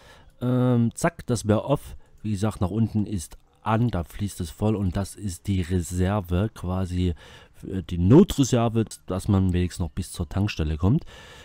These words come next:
Äh, warum auch immer das auf Reserve bei mir gestellt war, ich habe keine Ahnung, egal. Und es scheppert schon wieder. Ich weiß nicht, was hier immer so scheppert.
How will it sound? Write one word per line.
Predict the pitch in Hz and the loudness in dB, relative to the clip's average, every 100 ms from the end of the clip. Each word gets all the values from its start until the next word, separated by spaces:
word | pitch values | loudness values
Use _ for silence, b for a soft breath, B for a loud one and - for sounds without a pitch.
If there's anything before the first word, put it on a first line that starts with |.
| B | B
Äh, | 113 107 95 | -2 -2 -2
warum | 87 104 | -4 -4
auch | 120 | -2
immer | 110 110 | 0 0
das | 101 | -2
auf | 98 | -4
Reserve | 92 90 98 98 | -4 -2 0 0
bei | 85 | -2
mir | 82 110 | 0 0
gestellt | 90 - 80 | 0 -4 -4
war, | 87 80 | -4 -6
ich | 95 - | -8 -8
habe | 90 85 82 | -6 -4 -6
keine | - 98 80 92 | -4 -4 -2 -2
Ahnung, | 71 85 95 92 92 92 - | -2 -4 -2 0 0 -2 -6
egal. | 92 87 92 98 87 - _ - | -8 -4 -2 -2 -4 -8 _ -14
Und | 98 101 | -8 -6
es | 85 | -6
scheppert | - 101 104 - | -6 -4 -4 -4
schon | 82 | -6
wieder. | 80 80 | -4 -6
Ich | 92 | -8
weiß | 92 98 - | -6 -6 -4
nicht, | 107 | -6
was | - 101 | -4 -6
hier | 98 | -4
immer | 95 | -4
so | 92 85 | -2 -4
scheppert. | - 160 - 87 | -4 -4 -2 -4